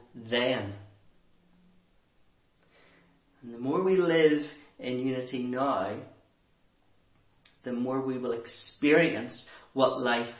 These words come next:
will be like then. We can even have a foretaste of heaven now. Let me pray for us just now. Our Father and God, we, we thank you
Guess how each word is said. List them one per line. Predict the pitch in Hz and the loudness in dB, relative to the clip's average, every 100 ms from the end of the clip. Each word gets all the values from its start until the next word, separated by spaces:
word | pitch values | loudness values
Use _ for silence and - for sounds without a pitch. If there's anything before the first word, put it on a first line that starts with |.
| - _ - | -20 _ -16
will | 120 135 151 190 190 | 2 6 8 6 4
be | 131 120 | 2 2
like | 113 110 104 - - _ _ _ _ 131 113 | 0 -2 -6 -14 -20 _ _ _ _ -20 -4
then. | 120 120 107 98 - - _ _ _ _ _ _ _ _ _ _ - | -2 -2 -4 -10 -14 -20 _ _ _ _ _ _ _ _ _ _ -20
We | 127 | -12
can | 135 | -4
even | 131 135 123 | 0 0 -2
have | - 139 127 110 - - - - - _ _ | 0 2 4 2 0 -12 -20 -20 -20 _ _
a | 110 - | -18 -4
foretaste | 143 156 - 131 - - - - - _ _ 113 | 2 2 2 -2 -4 -8 -14 -18 -20 _ _ -16
of | 110 | -14
heaven | - 113 113 107 101 101 - - _ _ | -10 -6 -6 -6 -8 -10 -14 -20 _ _
now. | 95 92 90 85 - _ _ _ _ _ _ _ _ _ _ _ _ _ - - _ | -8 -6 -6 -8 -16 _ _ _ _ _ _ _ _ _ _ _ _ _ -20 -20 _
Let | - | -8
me | 123 120 - | -8 -8 -4
pray | - 107 | -4 -4
for | - 101 | -4 -4
us | 101 - - | -4 -8 -12
just | - - 110 | -12 -10 -10
now. | 92 92 101 - _ _ _ _ _ _ _ _ _ _ _ _ - | -10 -10 -14 -20 _ _ _ _ _ _ _ _ _ _ _ _ -16
Our | - | -2
Father | 147 143 | 2 2
and | 135 131 | 2 4
God, | 127 120 120 | 4 6 4
we, | 117 117 - | -2 -4 -8
we | 117 110 | -10 -6
thank | - 139 139 139 | 2 4 4 2
you | 127 117 107 | 0 -2 -4